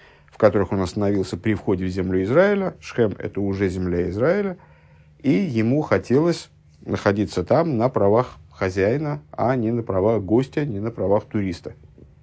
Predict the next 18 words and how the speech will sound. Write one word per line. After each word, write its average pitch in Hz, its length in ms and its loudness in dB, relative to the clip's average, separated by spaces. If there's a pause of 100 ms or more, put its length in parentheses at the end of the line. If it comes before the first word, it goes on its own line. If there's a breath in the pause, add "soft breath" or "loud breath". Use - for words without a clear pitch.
(680)
Поэтому 101 360 4
он 98 120 2
приобрел 110 680 6 (320)
тот 90 140 0
участок 90 400 -2
земли, 95 300 -2
на 87 100 -2
котором 85 340 -4
остановился, 170 800 -2 (880 soft breath)
но 165 300 6
при 117 220 2
этом 139 340 2
вот 101 240 -2 (120)
за 117 840 -4
небольшие, 104 1000 -2 (200)
соответствующие 147 800 -2
случаю, 123 440 -4
деньги. 95 420 -4